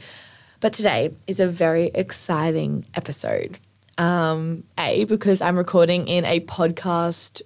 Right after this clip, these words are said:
studio, I guess you could call it. Um, I thought with the new season, with the new year, I'd bring in something a little bit fancy,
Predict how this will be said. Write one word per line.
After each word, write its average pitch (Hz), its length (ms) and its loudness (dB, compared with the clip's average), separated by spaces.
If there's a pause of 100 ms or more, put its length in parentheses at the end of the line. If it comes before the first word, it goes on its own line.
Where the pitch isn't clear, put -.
studio, - 600 0 (180)
I 147 80 -6
guess 143 220 -6
you 143 40 -16
could - 180 -14
call 165 300 -4
it. 214 300 -2 (380)
Um, 151 360 2
I 170 120 0
thought 156 680 2
with 165 220 -6
the 151 360 0
new 160 200 -2
season, 185 560 -2
with 175 140 -2
the 160 100 0
new 151 200 -2
year, 165 340 -2
I'd 156 560 0
bring 160 280 -4
in 156 200 -4
something 151 320 -8
a 147 40 -4
little 156 200 -2
bit - 180 -2
fancy, 196 840 0